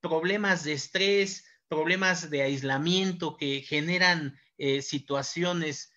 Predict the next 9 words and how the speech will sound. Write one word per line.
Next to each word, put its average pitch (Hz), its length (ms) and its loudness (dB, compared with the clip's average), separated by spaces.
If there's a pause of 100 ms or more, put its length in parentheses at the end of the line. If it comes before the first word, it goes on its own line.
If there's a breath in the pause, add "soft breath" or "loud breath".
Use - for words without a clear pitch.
(160 soft breath)
eh, 123 640 -6
que 127 140 -4
la 131 160 0
gente 170 380 -2
ya 160 140 2
se 160 100 -6
empieza 160 380 -4
a 147 40 -2
desesperar, 143 760 -2